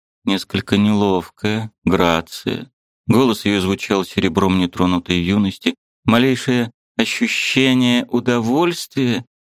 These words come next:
вызывало привлекательную улыбку на её губы,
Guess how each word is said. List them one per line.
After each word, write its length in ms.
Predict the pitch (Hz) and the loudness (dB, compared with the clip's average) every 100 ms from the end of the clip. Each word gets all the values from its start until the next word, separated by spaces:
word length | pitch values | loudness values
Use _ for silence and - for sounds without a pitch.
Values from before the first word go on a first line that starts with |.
| - | 0
вызывало 520 | 117 113 123 139 131 | 2 4 2 2 0
привлекательную 840 | 127 120 120 120 127 123 123 120 | 0 0 0 0 0 2 2 2
улыбку 400 | 113 113 113 - | 2 0 -2 -2
на 100 | 117 | 0
её 240 | 113 110 107 | 2 0 0
губы, 380 | 104 101 104 | 0 0 -2